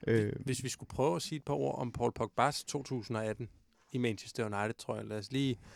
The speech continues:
Speaker 3: gemme, at han, øh, er blevet verdensmester også, men, men hans, øh, sådan to tusind og atten samlet set, er det godkendt?
Speaker 1: Jeg tror, han er meget tilfreds med at have vundet V M, øh, hvis vi,
Speaker 2: <laughs>
Speaker 1: vi tager, tager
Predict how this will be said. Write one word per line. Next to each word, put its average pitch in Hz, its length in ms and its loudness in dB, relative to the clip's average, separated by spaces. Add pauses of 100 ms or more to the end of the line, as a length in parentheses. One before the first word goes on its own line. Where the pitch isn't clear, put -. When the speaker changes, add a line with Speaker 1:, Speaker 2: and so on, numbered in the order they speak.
(560)
Speaker 3:
gemme, 135 480 6
at 117 140 2
han, 101 320 2
øh, 101 60 4
er 117 180 2
blevet 104 200 6
verdensmester 110 540 6
også, 104 280 2
men, 110 420 2 (120)
men 117 220 2
hans, 127 720 2 (100)
øh, 135 260 -4
sådan 120 540 2
to 156 140 2
tusind 139 200 0
og 131 60 8
atten 131 140 6
samlet 135 420 6
set, - 360 -2 (840)
er 151 60 -4
det 120 120 0
godkendt? 151 520 4 (1120)
Speaker 1:
Jeg 101 80 -12
tror, 107 80 -8
han 98 80 -4
er 95 40 -4
meget 101 180 0
tilfreds 107 300 -6
med 104 80 -6
at 95 60 -8
have 110 120 0
vundet 104 140 0
V 101 240 0
M, 101 180 -8
øh, 95 480 -2
hvis 95 200 -2
vi, 98 280 4
Speaker 2:
<laughs> 98 140 -20
Speaker 1:
vi 104 80 -20
tager, 71 380 -8
tager 98 180 -4